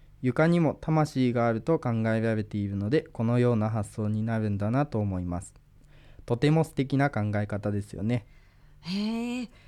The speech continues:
Speaker 2: や、これをこう、使ってるところっていうのをこ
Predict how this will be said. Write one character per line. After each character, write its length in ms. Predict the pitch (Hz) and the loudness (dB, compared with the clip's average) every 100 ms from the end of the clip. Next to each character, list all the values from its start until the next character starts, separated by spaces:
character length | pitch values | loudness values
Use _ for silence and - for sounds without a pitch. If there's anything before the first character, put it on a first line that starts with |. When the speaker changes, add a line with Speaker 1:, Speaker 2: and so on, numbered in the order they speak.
| - | -8
Speaker 2:
や、 140 | 208 - | -4 -2
こ 180 | - 302 | 2 4
れ 80 | |
を 280 | 339 330 320 | 4 4 2
こ 380 | - 285 269 - | 0 2 2 -2
う、 340 | - - - - | -14 -20 -20 -16
使 180 | - 254 | -10 -8
っ 60 | |
て 180 | 262 247 | -4 0
る 180 | 240 208 | 2 0
と 160 | - 190 | -2 0
こ 100 | 196 | 2
ろ 140 | 208 | 2
っ 120 | - | -2
て 140 | - 226 | -4 0
い 40 | |
う 20 | |
の 240 | 247 277 220 | 2 2 0
を 60 | |
こ 360 | 180 180 165 | 0 0 0